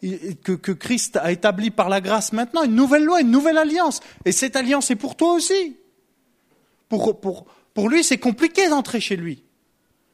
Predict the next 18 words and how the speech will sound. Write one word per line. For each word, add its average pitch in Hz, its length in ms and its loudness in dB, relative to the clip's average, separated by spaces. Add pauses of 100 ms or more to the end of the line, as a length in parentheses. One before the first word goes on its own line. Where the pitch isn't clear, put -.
(220)
Il 185 40 -4
y - 20 0
a 190 60 0
un 214 60 0
combat 302 420 2
intellectuel. 277 840 -2 (220)
Le 190 100 0
Saint-Esprit 269 560 -2
va 233 160 2
le 202 80 2
pousser 311 640 -4
hors 240 220 2
de 208 120 0
ses 220 220 -4
limites, 285 640 -2 (340)
euh, 202 480 0
euh, 208 40 -4
théologiques. 262 840 0